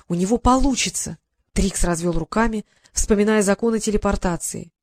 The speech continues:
Тело человека состоит из маленьких-маленьких частичек, а те из других маленьких-маленьких частичек.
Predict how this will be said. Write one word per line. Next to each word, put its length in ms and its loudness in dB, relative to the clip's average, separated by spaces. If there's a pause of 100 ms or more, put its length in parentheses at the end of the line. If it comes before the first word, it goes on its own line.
(680)
Тело 280 2
человека 500 -2
состоит 420 -2
из 120 -2
маленьких-маленьких 880 -4
частичек, 600 -10 (720)
а 120 -2
те 180 0
из 100 0
других 420 0
маленьких-маленьких 920 -2
частичек. 640 -8